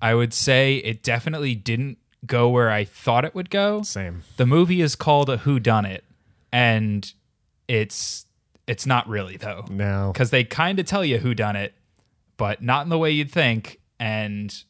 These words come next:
Speaker 1: it's not as final as you think it is either.
Speaker 2: Yeah. I mean, you can go into the movie thinking whatever. I,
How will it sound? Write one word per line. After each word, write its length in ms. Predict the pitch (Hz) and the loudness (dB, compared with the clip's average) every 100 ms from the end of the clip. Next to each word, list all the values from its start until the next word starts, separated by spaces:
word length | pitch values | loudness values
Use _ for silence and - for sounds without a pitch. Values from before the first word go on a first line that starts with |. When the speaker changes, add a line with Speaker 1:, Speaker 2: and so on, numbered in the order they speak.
| _ - | _ -8
Speaker 1:
it's 220 | 107 - | -8 -4
not 240 | 117 127 | 0 2
as 120 | 127 - | 2 0
final 500 | 131 123 113 104 - | 2 4 2 -2 -6
as 200 | 110 - | -8 -8
you 80 | 107 | -6
think 240 | 104 98 | -8 -8
it 80 | 98 | -10
is 160 | 98 | -10
either. 260 | 101 95 69 | -10 -10 -10
Speaker 2:
Yeah. 500 | 104 101 107 98 92 - - | -4 0 2 2 -2 -6 -4
I 120 | 110 | 0
mean, 140 | 135 | 2
you 60 | 143 | 2
can 140 | 165 | 2
go 160 | 147 135 | 4 6
into 140 | 127 | 6
the 60 | 113 | 4
movie 460 | 110 110 110 107 95 113 | 4 2 4 2 0 -4
thinking 360 | 107 104 95 82 | -2 -2 -2 -4
whatever. 360 | 82 82 82 - | -2 -4 -6 0
I, 340 | 113 120 107 | 2 2 0